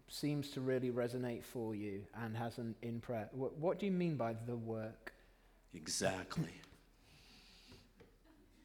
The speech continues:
Speaker 2: <laughs> I don't know.
Speaker 1: Like,
Speaker 2: Um,
Speaker 1: It, y-,
Speaker 2: It's
Speaker 1: you were saying to me earlier, that's not a metaphor.
Speaker 2: Yeah. No,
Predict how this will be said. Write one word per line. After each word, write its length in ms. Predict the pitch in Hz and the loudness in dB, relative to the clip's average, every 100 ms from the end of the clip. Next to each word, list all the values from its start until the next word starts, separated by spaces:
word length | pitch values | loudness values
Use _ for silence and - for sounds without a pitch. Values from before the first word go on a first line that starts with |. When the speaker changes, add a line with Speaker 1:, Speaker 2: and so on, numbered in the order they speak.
| - - - | -20 -20 -14
Speaker 2:
<laughs> 40 | - - - - 135 - - - - - - - - - - - - 143 | -10 -6 -6 -4 -6 -6 -6 -6 -6 -6 -8 -10 -10 -12 -14 -16 -8 0
I 40 | |
don't 160 | 135 98 | 4 4
know. 220 | 95 131 - - - | 4 0 -6 0 8
Speaker 1:
Like, 160 | 160 | 8
Speaker 2:
Um, 120 | 104 98 - - 359 - - - - - - - - | 8 2 -6 -8 -8 -8 -16 -16 -16 -16 -14 -4 2
Speaker 1:
It, 140 | 175 | 2
y-, 80 | 180 | 4
Speaker 2:
It's 140 | 175 175 | 6 8
Speaker 1:
you 60 | 185 | 8
were 40 | |
saying 280 | - 202 190 | 10 10 8
to 100 | 180 | 8
me 140 | 170 | 10
earlier, 240 | 170 160 139 | 12 12 10
that's 300 | 147 - - | 8 6 4
not 180 | 160 - | 2 4
a 60 | |
metaphor. 760 | 143 147 143 151 - 120 101 95 | 4 4 4 0 -2 -2 -2 -2
Speaker 2:
Yeah. 320 | 107 95 92 87 90 - - - - | -4 -2 -2 -2 -6 -16 -14 -12 -4
No, 300 | - 139 101 | 6 8 8